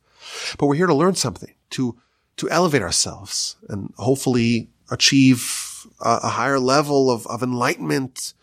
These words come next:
of refinement. And we have to realize that we're, we're all different.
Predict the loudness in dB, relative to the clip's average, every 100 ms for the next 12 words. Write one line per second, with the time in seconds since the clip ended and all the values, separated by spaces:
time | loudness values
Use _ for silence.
0 | -12 -6 -4 -2 2 2 4 2 0 -6
1 | -16 -16 _ _ _ _ _ _ _ _
2 | _ _ _ _ _ _ _ _ _ _
3 | _ -20 -18 -6 0 2 4 2 2 0
4 | -2 0 2 2 2 0 0 -2 -4 -12